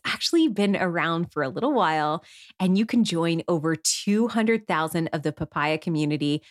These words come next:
by downloading my free app, Pink Papaya, on I O S. While so many apps focus on changing your appearance, Pink Papaya is all about celebrating yourself for exactly who you are and expressing your creativity and your storytelling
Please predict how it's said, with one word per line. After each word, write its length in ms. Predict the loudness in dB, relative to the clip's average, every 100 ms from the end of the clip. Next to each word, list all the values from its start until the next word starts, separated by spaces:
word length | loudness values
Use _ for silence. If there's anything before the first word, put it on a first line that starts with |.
| _ -4
by 100 | -2
downloading 760 | 0 0 0 2 2 2 2 -2
my 200 | -2 -2
free 440 | -2 -4 -4 -2 0
app, 340 | 0 0 -4 _ _ _
Pink 260 | -4 -4 -4
Papaya, 500 | -6 -2 -2 -2 -4 -4
on 200 | -4 -4 -4
I 180 | -4 -2
O 120 | -4
S. 320 | -4 -6 -10 _ -20 -8
While 260 | 0 0 0
so 500 | -4 0 2 2 2
many 240 | 2 2
apps 360 | 0 -2 -4 -6 -4
focus 300 | -4 -2 -2
on 140 | -4
changing 420 | -4 -2 0 0
your 120 | 0
appearance, 720 | -2 -4 -6 -4 -4 -4 -8 -14 -4
Pink 160 | -2 0
Papaya 400 | 0 0 0 0
is 140 | 0 -2
all 140 | -2
about 260 | 0 0 -2
celebrating 560 | -2 0 2 0 2
yourself 420 | 0 0 -2 -2 -2
for 120 | -4
exactly 520 | -2 -2 -2 -2 -4
who 160 | -2 0
you 280 | 2 2
are 320 | 2 0 -2 -10 -16 -14 -2
and 120 | 0
expressing 680 | 0 -4 -2 -2 0 2 2
your 140 | 2
creativity 760 | 0 -2 0 0 0 2 0 0
and 100 | 0
your 100 | 0
storytelling 840 | -2 0 0 0 0 -2 0 0